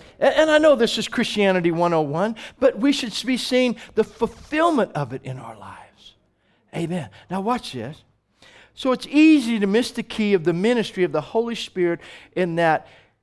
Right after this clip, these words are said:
Jesus said he is our helper, the one who is in us, with us, and upon us to help. Romans chapter eight, verses twenty-six through twenty-seven.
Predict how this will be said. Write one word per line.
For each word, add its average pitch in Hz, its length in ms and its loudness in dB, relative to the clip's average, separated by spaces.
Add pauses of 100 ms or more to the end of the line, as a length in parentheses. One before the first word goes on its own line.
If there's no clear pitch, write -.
(100)
Jesus 196 560 0
said 147 360 -2
he 208 280 -4
is 180 160 0
our 147 160 -2
helper, 139 580 -8 (320)
the 180 80 2
one 214 240 4
who 196 200 2
is - 200 -4
in 220 240 2
us, 247 240 0 (260)
with 220 340 0
us, 208 300 0
and 165 140 -4
upon 190 500 -2
us 135 280 -6 (380)
to 165 120 -12
help. 139 400 -10 (500)
Romans 240 300 0
chapter 226 460 -2
eight, 196 240 2
verses 156 260 -8
twenty-six 202 560 -4
through 165 140 -8
twenty-seven. 151 920 -6